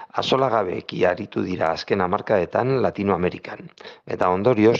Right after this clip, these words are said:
istripuak zein isuriak gertatu dira hainbat tokitan, Amazonian ere, bertako biztanleriaren bizimodua eta osasuna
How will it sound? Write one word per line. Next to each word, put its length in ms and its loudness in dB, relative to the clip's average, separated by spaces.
istripuak 640 0
zein 240 0
isuriak 640 -2
gertatu 560 -2
dira 280 0
hainbat 360 0
tokitan, 480 -10
Amazonian 640 0
ere, 180 -2
bertako 540 0
biztanleriaren 840 0
bizimodua 640 0
eta 240 -2
osasuna 480 -4